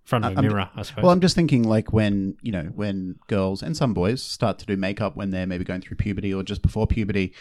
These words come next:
Speaker 2: I'm sure the first few goes are pretty rough, but then after a while you just sort of get used to it.
Speaker 1: The first few goes, he looked like Heath Ledger's Joker. <laughs>
Speaker 2: Yeah, yeah, yeah.
Speaker 1: Until
Speaker 2: But then
Speaker 1: you get
Speaker 2: over
Speaker 1: it right.
Speaker 2: time, you know, you refine it.
Speaker 1: Yeah, yeah, yeah.
Speaker 2: And, and Putty is a very devout, uh,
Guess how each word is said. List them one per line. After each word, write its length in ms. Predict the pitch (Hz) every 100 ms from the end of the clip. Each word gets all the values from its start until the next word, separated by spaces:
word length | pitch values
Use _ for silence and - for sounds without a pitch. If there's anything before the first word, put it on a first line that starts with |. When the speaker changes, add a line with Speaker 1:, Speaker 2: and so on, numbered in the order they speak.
| - _
Speaker 2:
I'm 60 | 131
sure 140 | 185
the 80 | 151
first 400 | - 107 117 -
few 220 | - 110
goes 320 | 101 92 101
are 40 | 92
pretty 220 | 104 92
rough, 420 | 87 131 - - -
but 100 | -
then 100 | 139
after 260 | 143 139 98
a 20 |
while 240 | 92 95 95
you 80 | 92
just 160 | 98
sort 100 | 95
of 100 | 80
get 160 | - -
used 180 | 98 -
to 100 | 180
it. 60 | 180
Speaker 1:
The 100 | 151
first 260 | 175 147
few 160 | - 135
goes, 240 | 135 131
he 80 | 131
looked 200 | 123 120
like 160 | 117 101
Heath 200 | 120 107
Ledger's 340 | 110 104 107
Joker. 440 | - 110 120 135 127
<laughs> 40 |
Speaker 2:
Yeah, 140 | 196 -
yeah, 340 | 156 247 262
yeah. 80 | - -
Speaker 1:
Until 40 | 113 160
Speaker 2:
But 20 |
then 120 | 180
Speaker 1:
you 60 | 175
get 60 | 165
Speaker 2:
over 120 | 151
Speaker 1:
it 100 | 147
right. 260 | 135 123
Speaker 2:
time, 220 | 98 156 170
you 100 | 127
know, 120 | 98
you 180 | 95 117
refine 400 | 135 - 160 92
it. 120 | -
Speaker 1:
Yeah, 260 | 214 254 120
yeah, 180 | 135 117
yeah. 120 | 127
Speaker 2:
And, 180 | 127 123
and 240 | 123 120
Putty 240 | 113 131 120
is 120 | 104
a 40 |
very 360 | 98 98 92 90 -
devout, 320 | 110 92 98 131 175 156 - 107 104 104 - _ 104
uh, 240 | 95